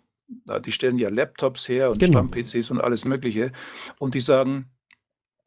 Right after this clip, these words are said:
Speaker 1: wenn ihr einen Rechner von uns kauft, dann habt ihr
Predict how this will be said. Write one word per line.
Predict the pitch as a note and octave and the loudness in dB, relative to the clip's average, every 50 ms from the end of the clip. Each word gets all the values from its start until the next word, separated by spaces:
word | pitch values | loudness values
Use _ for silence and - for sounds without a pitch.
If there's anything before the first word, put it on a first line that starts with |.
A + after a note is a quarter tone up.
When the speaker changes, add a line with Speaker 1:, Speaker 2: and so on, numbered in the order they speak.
| - - - _ _ _ _ _ _ - - - - | -20 -20 -20 _ _ _ _ _ _ -16 -16 -8 -2
Speaker 1:
wenn | A2+ A#2 | 2 4
ihr | B2 A2 A#2+ A#2 - | 4 4 4 0 -2
einen | A2+ A2 A#2 | -4 -2 -2
Rechner | C#3 E3+ F3 - D3 C3 | -2 -2 -2 -2 -4 -4
von | - D3 D3+ | -2 -4 -4
uns | F3+ D3 - - - | -2 -2 -4 -4 -2
kauft, | - B2 A#2+ C#3+ F3+ - - - - - _ _ _ _ _ - - _ _ _ | 0 0 2 0 0 -2 -8 -12 -16 -20 _ _ _ _ _ -20 -20 _ _ _
dann | - G#2 G2 G#2+ | -6 -2 0 0
habt | A#2+ B2 - - | 0 0 0 0
ihr | C3 C3+ C3+ C3+ B2+ B2+ | 0 0 0 0 -4 -8